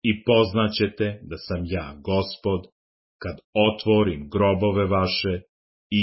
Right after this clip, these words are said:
izvedem vas iz grobova vaših, narode moj, i metnut ću duh svoj u vas da oživite, i naselit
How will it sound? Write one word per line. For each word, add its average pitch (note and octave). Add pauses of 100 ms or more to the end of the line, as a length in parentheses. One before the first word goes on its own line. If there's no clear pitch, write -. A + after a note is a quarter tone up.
izvedem G#2
vas G2+
iz F#2 (160)
grobova G2+
vaših, F2+ (480)
narode F#2
moj, C#2+ (680)
i A2+
metnut A2+
ću F#2 (260)
duh G#2+ (180)
svoj G2+ (140)
u G2+ (120)
vas F#2 (400)
da F2+ (120)
oživite, F2 (680)
i G#2+
naselit G2